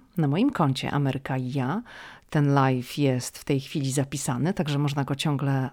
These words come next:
oglądać i zobaczyć nas. I tam odpowiadaliśmy na pytania, rozmawialiśmy o Stanach, o tym, kiedy będzie można podróżować znowu do U S A i wówczas podczas tego live'a obiecaliśmy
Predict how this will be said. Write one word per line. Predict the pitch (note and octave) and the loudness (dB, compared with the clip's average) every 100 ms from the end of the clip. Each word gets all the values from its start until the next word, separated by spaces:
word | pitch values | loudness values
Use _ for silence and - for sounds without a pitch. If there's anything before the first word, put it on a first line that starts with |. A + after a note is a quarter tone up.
| - | 2
oglądać | E3+ D#3 D#3 C3 C3+ - | 2 4 4 2 -2 -2
i | G#3 | 0
zobaczyć | F#3 D3+ G#3 D#3 C#3 - | 2 2 0 -2 -2 2
nas. | D#3 C3 A3+ - - - - - - - - - - _ - | 4 2 0 0 -4 -10 -16 -16 -16 -18 -20 -20 -20 _ 0
I | F#3 E3+ - | 2 2 2
tam | G#3+ C4+ C4 D3 G#3 G#3+ | 6 6 6 4 2 2
odpowiadaliśmy | F3+ F3+ E3 D#3+ D4 - F#3+ | 0 2 2 2 -2 2 2
na | D3+ | 2
pytania, | E3 - C#3+ C3 C#3+ G3 - | 0 -2 -2 -2 -2 -2 -4
rozmawialiśmy | - D#3 E3 D#3 E3 D3 - D3+ - | 0 0 2 0 0 -2 0 -2 0
o | C3+ | -4
Stanach, | - C4+ C4+ G3+ D3+ | -2 0 2 0 0
o | |
tym, | D3+ C#3 | -2 -2
kiedy | C#3+ C#3+ | -2 0
będzie | C#3+ C#3+ | 0 2
można | C#3 C3+ C3 B2+ | 0 0 -2 -2
podróżować | C3+ C#3 C#3+ C#3 C3 - | -4 -4 -4 -4 -4 -2
znowu | E3 D3 C#3 | 0 0 -2
do | - | -8
U | - C#3+ C#3 | -4 0 0
S | C3+ - | 0 0
A | D#3 G#3+ - | 0 -2 2
i | F#3 | 0
wówczas | D#3+ G3+ G#3+ - D3+ F3+ - | 2 0 0 -2 -2 -2 -6
podczas | - D3 - C#3+ | -8 -6 -4 -4
tego | - C#3+ | -4 0
live'a | D3+ D3 C#3 C#3+ E3 G#3+ - - - - - | 2 2 2 0 0 -2 -6 -18 -18 -20 -4
obiecaliśmy | E3 D3+ - D#3 D#3 - D#3 C#3 | 0 0 0 -2 -2 0 0 0